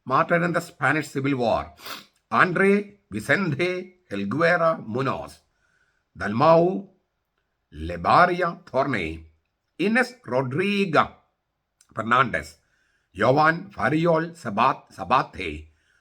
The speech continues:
Jose Gonzalez Perez, Jose Joaquin Erviti Insausti, Jose Maria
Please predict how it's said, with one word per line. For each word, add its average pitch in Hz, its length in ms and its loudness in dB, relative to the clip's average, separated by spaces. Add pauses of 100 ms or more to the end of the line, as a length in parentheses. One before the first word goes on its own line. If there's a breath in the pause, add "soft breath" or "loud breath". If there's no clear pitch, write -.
(120)
Jose 214 600 -2
Gonzalez 160 680 0 (180)
Perez, 135 420 -6 (420)
Jose 147 680 -2
Joaquin 143 720 -4 (640)
Erviti 175 800 -2 (760)
Insausti, 104 960 -2 (420)
Jose 127 360 -4
Maria 196 540 2